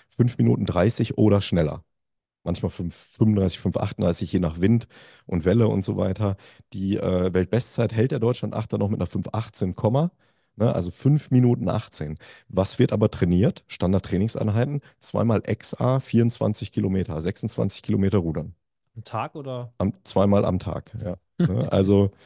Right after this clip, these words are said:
Speaker 1: es sind vierzehn, fünfzehn, sechzehn, siebzehn, achtzehn Trainingseinheiten in der Woche. Ähm, klar, da ist dann auch mal Mobility, Yoga und sowas dabei. Da sind, äh, in der Regel zwei Krafttrainingstage mit dabei.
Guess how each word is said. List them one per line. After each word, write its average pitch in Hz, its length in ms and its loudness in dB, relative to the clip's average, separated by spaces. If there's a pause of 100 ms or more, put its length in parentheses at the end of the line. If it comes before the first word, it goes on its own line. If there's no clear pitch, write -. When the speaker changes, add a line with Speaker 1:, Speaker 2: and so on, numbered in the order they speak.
(260)
Speaker 1:
es - 140 -8
sind 120 260 2 (240)
vierzehn, 123 560 2
fünfzehn, 113 400 -4
sechzehn, 101 320 -4
siebzehn, 104 380 -4
achtzehn 104 260 -4
Trainingseinheiten 82 680 -2
in 78 100 -4
der 78 120 -2
Woche. 92 300 -2 (600)
Ähm, 92 320 2
klar, 98 280 -4
da 85 60 -2
ist - 200 -4
dann 104 80 2
auch - 140 -2
mal 87 360 2
Mobility, 110 680 2
Yoga 117 320 2
und 110 140 -2
sowas 104 280 -4
dabei. 98 480 -2 (300)
Da 87 160 -2
sind, 87 360 -4
äh, 85 260 0
in - 120 -4
der 85 100 0
Regel 87 220 0
zwei 80 220 -4
Krafttrainingstage 95 880 -2
mit 92 120 -2
dabei. 87 400 0